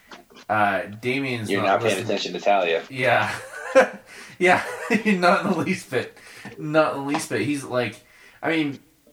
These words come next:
Speaker 1: you know, Bruce wrangled them in and, you know, got him on some sort of sane level to not, you know, not murder criminals like the Punisher, but, like, at the same time, though, uh, Mama knows best. <laughs>
Speaker 2: Yeah.
Speaker 1: Like, I, I, I, I'm,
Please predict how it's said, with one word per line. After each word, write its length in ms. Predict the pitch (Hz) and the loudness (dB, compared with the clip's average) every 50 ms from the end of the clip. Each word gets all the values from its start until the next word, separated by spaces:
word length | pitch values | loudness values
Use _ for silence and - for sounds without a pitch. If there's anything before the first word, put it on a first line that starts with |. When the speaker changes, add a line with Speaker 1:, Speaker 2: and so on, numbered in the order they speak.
| _ _ _ - | _ _ _ -8
Speaker 1:
you 120 | 143 147 | -6 -4
know, 80 | 139 120 | -4 -4
Bruce 460 | 110 123 139 170 190 190 - - - - | -4 -2 -2 -2 -2 -2 -4 -8 -12 -12
wrangled 440 | 123 113 120 127 139 147 147 135 123 | -8 -6 -4 -2 -2 -2 -4 -4 -4
them 180 | 127 123 117 110 | -6 -6 -4 -4
in 300 | 110 123 135 127 110 101 | -4 -4 -4 -4 -4 -4
and, 260 | 98 101 104 101 - - - | -4 -6 -8 -10 -12 -14 -14
you 100 | 110 110 | -10 -8
know, 120 | 107 107 | -8 -8
got 300 | 101 95 110 110 117 117 | -8 -6 -4 -4 -2 -4
him 80 | 113 107 | -4 -6
on 100 | 101 101 | -8 -8
some 160 | 101 - 113 110 | -8 -10 -10 -10
sort 120 | - 113 98 | -8 -10 -10
of 60 | 92 | -10
sane 460 | - - - - 120 110 110 107 101 | -10 -10 -8 -6 -6 -4 -4 -6 -6
level 320 | 101 101 113 117 110 98 92 | -4 -4 -4 -4 -4 -6 -8
to 60 | 90 | -8
not, 320 | 95 92 95 95 92 - 101 | -8 -8 -6 -8 -8 -8 -8
you 60 | 101 | -8
know, 60 | 101 | -6
not 140 | 98 - - 101 | -8 -8 -8 -6
murder 320 | 101 104 107 107 104 101 | -6 -6 -4 -6 -6 -8
criminals 420 | - - 123 113 107 104 104 101 | -8 -8 -8 -6 -6 -6 -6 -6
like 140 | 98 95 90 | -8 -8 -10
the 80 | 104 101 | -10 -12
Punisher, 440 | - - 117 127 131 117 - 85 78 | -8 -6 -6 -6 -6 -8 -8 -10 -10
but, 220 | - 90 85 - | -10 -10 -8 -6
like, 160 | 95 95 92 92 | -6 -6 -6 -8
at 60 | 90 | -10
the 80 | 85 | -14
same 240 | - - 107 104 101 95 | -12 -10 -8 -8 -8 -8
time, 300 | - 110 113 120 120 110 | -6 -6 -6 -6 -4 -6
though, 240 | 98 95 92 92 90 - - - - - _ _ _ _ _ - | -6 -6 -6 -8 -12 -14 -18 -20 -20 -20 _ _ _ _ _ -6
uh, 420 | 98 101 98 95 90 85 80 - - | -4 -4 -2 -2 -2 -4 -6 -6 -6
Mama 300 | 92 107 104 104 101 101 95 | -4 -2 -2 -2 -2 -4 -6
knows 220 | 92 87 87 85 | -6 -8 -10 -8
best. 600 | - - - - - - - - - - - - _ _ - - - 196 | -8 -6 -6 -6 -6 -6 -6 -8 -8 -10 -12 -14 _ _ -12 -8 -6 -6
<laughs> 220 | - - - - - | -6 -6 -6 -4 -2
Speaker 2:
Yeah. 500 | 214 - - - - 101 98 95 85 - - - - - - - - - - | -2 0 2 2 2 4 2 2 0 -2 -8 -14 -16 -16 -16 -18 -18 -12 -8
Speaker 1:
Like, 1500 | 151 143 120 110 - - - 214 196 - - - 208 196 196 - - _ - - - - - - - - 165 156 156 143 | -6 -6 -6 -6 -4 0 2 2 2 2 0 -2 -2 -2 -4 -6 -12 _ -20 -20 -20 -20 -20 -18 -6 0 2 2 4 4
I, 100 | 147 143 | 2 2
I, 420 | 156 - - - 127 - 147 151 147 | 2 2 2 0 0 2 0 0 0
I, 420 | - - 131 139 139 - 123 139 139 | 0 0 2 2 2 2 2 0 0
I'm, 300 | 143 135 127 123 117 | -2 -2 -6 -10 -12